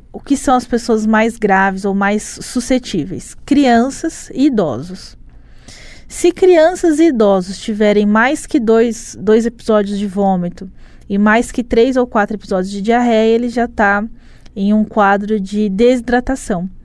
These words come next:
Então, o que, o que é mais perigoso nesses casos de gastroenterite é a desidratação. E pra sanar a desidratação é ingestão de líquidos, de fluidos e principalmente soro.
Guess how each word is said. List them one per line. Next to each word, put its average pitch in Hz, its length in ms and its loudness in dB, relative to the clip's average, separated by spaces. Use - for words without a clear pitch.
Então, 220 400 2
o 240 220 -2
que, 247 320 -2
o 240 100 -8
que - 160 -2
é 240 60 4
mais 269 280 2
perigoso 214 560 -2
nesses 214 320 -2
casos 185 380 -2
de 190 60 -4
gastroenterite 202 760 -2
é 226 40 4
a 214 40 2
desidratação. 233 880 0
E 277 80 4
pra 208 260 2
sanar 196 420 0
a 185 40 0
desidratação 214 880 -2
é 240 420 2
ingestão 240 480 0
de 240 120 2
líquidos, 196 580 0
de 190 80 -10
fluidos 233 560 0
e 233 60 -2
principalmente 254 580 -4
soro. 214 480 0